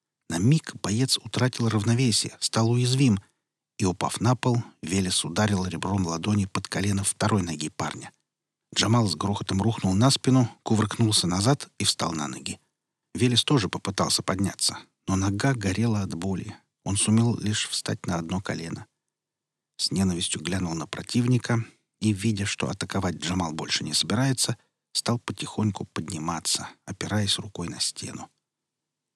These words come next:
Негр вернулся на свое место рядом с арабом. Старик посмотрел на своего телохранителя, кивнул, давая разрешение на что-то. Велес сейчас стоял, опираясь на спину, и сие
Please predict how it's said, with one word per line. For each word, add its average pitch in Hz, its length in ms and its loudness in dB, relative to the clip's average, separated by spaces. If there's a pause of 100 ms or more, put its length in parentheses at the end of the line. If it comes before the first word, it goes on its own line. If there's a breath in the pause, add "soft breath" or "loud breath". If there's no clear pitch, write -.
(400)
Негр 139 260 2
вернулся 131 540 4
на 117 80 4
свое 104 260 2
место 98 340 0
рядом - 260 -6
с - 120 -2
арабом. - 440 -8 (580)
Старик 104 360 0
посмотрел - 480 -6
на 85 100 -4
своего 82 340 -4
телохранителя, 117 840 -2 (340)
кивнул, 104 460 2 (280)
давая 87 280 -2
разрешение 95 560 0
на 87 100 -4
что-то. - 440 -6 (840)
Велес 98 480 0
сейчас - 400 -2
стоял, 92 460 -2
опираясь 87 440 -6
на 80 140 -8
спину, - 360 -6 (420)
и 101 80 0
сие 104 420 2